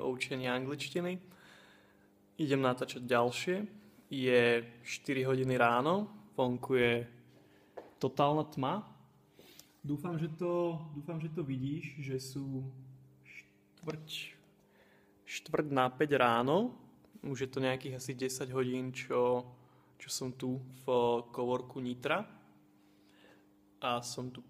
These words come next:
pekne, krásne sám. A takto pracujem. Toto je, toto sú, tu nám mám notebook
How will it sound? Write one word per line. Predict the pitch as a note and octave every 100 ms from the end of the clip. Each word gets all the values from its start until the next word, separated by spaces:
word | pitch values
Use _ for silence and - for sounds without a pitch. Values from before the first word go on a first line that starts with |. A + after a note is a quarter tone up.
| -
pekne, | - - E3
krásne | - B2+ B2+ C#3+ D3+
sám. | - B2+ B2 D#3 G#3 - - - _ _ _ _ _ _ _ _ _ _ _ _ C3+
A | C3 C3 C3+ C#3 - - -
takto | G#3 -
pracujem. | - A3+ C4+ - E3 D3
Toto | - F3 - F#3
je, | F3 E3+ E3 D#3+ - - - _ _ _ - - - - _ _ _ _ _ _ _ - - - _ _ _ _ _ -
toto | F#3 - F3
sú, | - F#3 F3 E3+ E3+
tu | E3+ F#3+
nám | E3+ E3+
mám |
notebook | F3 G3 F3+ G3 F#3+